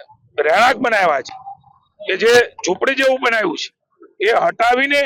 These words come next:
ત્યાં રોડ બનાવીને પણ એની સમસ્યા હલ થાય એના માટે થોડા દિવસોમાં જ અમે પ્રયાસ કરવાના છીએ.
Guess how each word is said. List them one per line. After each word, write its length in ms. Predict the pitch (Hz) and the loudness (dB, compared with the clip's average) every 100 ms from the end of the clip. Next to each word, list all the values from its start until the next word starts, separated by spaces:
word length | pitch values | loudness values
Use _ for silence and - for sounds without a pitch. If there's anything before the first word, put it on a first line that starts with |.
| 254 _ _ | -4 _ _
ત્યાં 240 | 208 233 | -2 2
રોડ 200 | 214 233 240 | 2 2 2
બનાવીને 500 | 233 240 240 240 254 | 0 2 2 0 -2
પણ 200 | 277 240 | 0 -2
એની 200 | 240 190 | -2 -4
સમસ્યા 420 | 214 220 233 208 | -4 -2 0 2
હલ 120 | 214 | 2
થાય 300 | 185 202 185 - _ _ | 0 0 0 -2 _ _
એના 180 | - 202 | -4 -2
માટે 220 | 220 220 233 | -2 -2 -2
થોડા 260 | 214 208 | 0 0
દિવસોમાં 460 | 214 214 196 233 254 | 0 0 0 2 0
જ 80 | - _ _ - | 0 _ _ -8
અમે 160 | 185 | -6
પ્રયાસ 360 | 226 196 202 180 | -4 -2 -2 -4
કરવાના 420 | - 196 214 226 | -4 -2 -2 -2
છીએ. 220 | 220 220 | -2 0